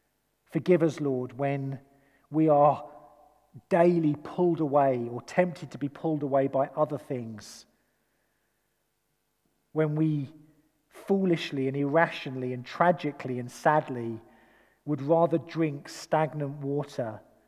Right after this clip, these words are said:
than come to the fount of living water. Lord, we pray that we would be those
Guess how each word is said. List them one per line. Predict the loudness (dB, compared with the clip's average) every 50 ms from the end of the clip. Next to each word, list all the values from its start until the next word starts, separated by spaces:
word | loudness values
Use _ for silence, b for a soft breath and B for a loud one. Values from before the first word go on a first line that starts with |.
| _ _ -10
than | -10 -10
come | -8 -8 -8 -6 -6 -6
to | -8 -8
the | -8 -8 -8
fount | -6 -6 -6 -6 -6 -8 -10
of | -10 -8 -8
living | -8 -8 -8 -8 -10 -10 -10
water. | -12 -12 -14 -14 -14 -14 -14 -16 _ _ _ _ _ _ _ _ _ _ _ _ _ _ _ _ _ _ _ _ _ _ _ _ _ _ _ _ _ _ _ _ _ _ _ _ _ _ _ _ _ _ _ _ _ _ _ -4
Lord, | -4 -2 -2
we | -4
pray | -6 0 4 6 6 6 4 2 -2 -4 -6
that | -6
we | -4 -2 -2 -2 -2 -4
would | -6 -4 -2 0 0 0 -2 -4
be | -4 -4 -2 -4 -6 -8 -12 b b b b b _
those | -4 -2 -2 -2 -4 -8 -10 -14 -18 -20 -20